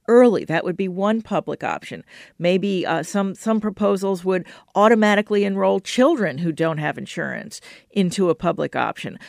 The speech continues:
Some of them would make, as the, the Affordable Care Act, you know, originally envisioned,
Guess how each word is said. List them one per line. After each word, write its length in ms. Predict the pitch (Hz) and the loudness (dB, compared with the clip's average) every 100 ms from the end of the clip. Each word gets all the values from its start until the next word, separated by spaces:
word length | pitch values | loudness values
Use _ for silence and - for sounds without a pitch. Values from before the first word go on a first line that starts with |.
| - | -20
Some 260 | - 202 202 | 0 2 2
of 60 | |
them 120 | 220 | 2
would 140 | 220 208 | 2 2
make, 320 | 208 214 208 | 4 2 2
as 240 | 156 175 | 0 -2
the, 260 | - 180 175 185 | 0 0 0 -2
the 100 | 190 | -2
Affordable 380 | - 202 180 | 0 -2 -2
Care 220 | 175 196 190 | -2 2 2
Act, 180 | 180 - | 0 -12
you 160 | - 180 | -8 -4
know, 180 | 160 160 | -4 -4
originally 540 | 165 180 175 190 185 | -2 -2 -2 -4 -2
envisioned, 540 | 180 180 214 220 202 | -2 2 2 2 -2